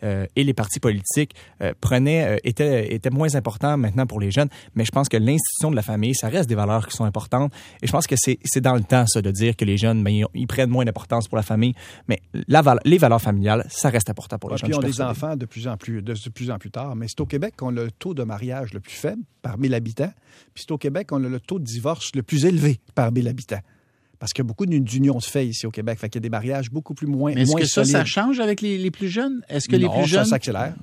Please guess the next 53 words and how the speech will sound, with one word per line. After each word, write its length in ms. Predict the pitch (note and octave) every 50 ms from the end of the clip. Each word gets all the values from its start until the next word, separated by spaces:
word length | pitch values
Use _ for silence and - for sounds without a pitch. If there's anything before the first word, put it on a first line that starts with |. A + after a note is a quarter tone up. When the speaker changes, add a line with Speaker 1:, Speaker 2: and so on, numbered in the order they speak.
| D#3 C#3 - _ _
Speaker 3:
Ça 160 | - - D3+
s'accélère. 580 | C#3 - F#3 F#3 - - G3+ F3 F3+ G#3+ B3 B3
Les 100 | F3+ E3
Speaker 2:
C'est 140 | D#3 F3 G3
Speaker 3:
unions 180 | - G#3+ G3+
de 60 | -
Speaker 2:
l'union 100 | C#3+ -
Speaker 3:
fait, 60 | A#3 B3+
Speaker 2:
de 40 |
Speaker 3:
ça 120 | - G3+ F3
Speaker 2:
fait 140 | E3+ G3 -
s'accélèrent. 640 | - B2 A2+ - - G#2 G#2 A2+ D#3 G3 E3 B2
Les 220 | A#2 A#2+ A#2+ B2
unions 160 | C3+ C#3 D3 C#3
de 40 | -
fait 100 | - E3+
s'accélèrent 480 | - C#3 A#2+ - A2 G2+ A2 D#3 F3
de 80 | D3+ C3
plus 240 | A#2+ - C#3 B2 C3
en 80 | A2+
plus. 180 | G#2 - F3+ A3 - - - - -
Et 100 | B2 C3+
les 120 | C3+ C#3
gens 200 | B2+ C#3+ C#3+ D#3+
ont 40 | D3+
moins 260 | C3+ C3 C#3 D3 D3
d'enfants 520 | C3+ A2+ A2 B2+ A#2 A2+ - - E3+ F#3 E3+
par 180 | - A2+ A2+
ménage 400 | A#2 A2+ A#2+ B2 A#2 G2+ G2 G#2+
aussi. 240 | G#2+ G#2+ - B2 A#2+
La 120 | A2 G#2
moyenne 460 | G#2+ A#2 A#2+ B2 B2+ B2 C#3 D3+ D3 C#3+
d'enfants 320 | B2+ A#2 A2 - - C3
par 160 | B2 - G#2+ G#2+
ménage 380 | G#2+ G#2+ A#2 C3 D#3+ D3 A#2
est 80 | G#2+ G#2
faible. 440 | - - - D3+ C3 A#2 G2+ G#2 A2+ - - _ -
Au 60 | G2
Québec, 300 | G2 - B2 C#3+ D#3 -
on 100 | B2 A#2+
a, 120 | B2 A#2+ A2+ - - -
ça 180 | - - B2+ A2
prend 160 | - B2+ D#3+
au 60 | D#3+ D3+
moins 240 | C#3+ D3 D3 C#3+
deux 400 | C3+ A#2 A2+ D3 D#3+ E3+ D#3+ C3
enfants 380 | D3+ C#3 C3 A#2 - - D#3 D3+
par 180 | - C3+ A#2 A2+
ménage 540 | B2 B2 A#2+ B2+ C3 C#3+ D3 C3 - -
simplement 340 | - C#3+ C3 - C3 B2+ C#3
pour 120 | C#3 - -
se 100 | - A#2
reproduire. 640 | G#2 A#2 G2+ A2 A2 A2 G#2 B2+ D3+ F#3 F#3 D#3+